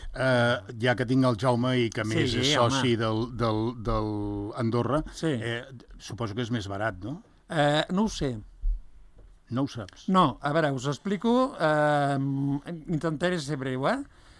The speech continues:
Speaker 2: Eh, i el Joan Marc és testimoni perquè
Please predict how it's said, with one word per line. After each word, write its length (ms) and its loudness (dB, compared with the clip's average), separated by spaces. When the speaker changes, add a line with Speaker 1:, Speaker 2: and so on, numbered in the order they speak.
Speaker 2:
Eh, 640 4
i 120 0
el 160 2
Joan 160 2
Marc 240 -4
és 240 -6
testimoni 600 0
perquè 320 -4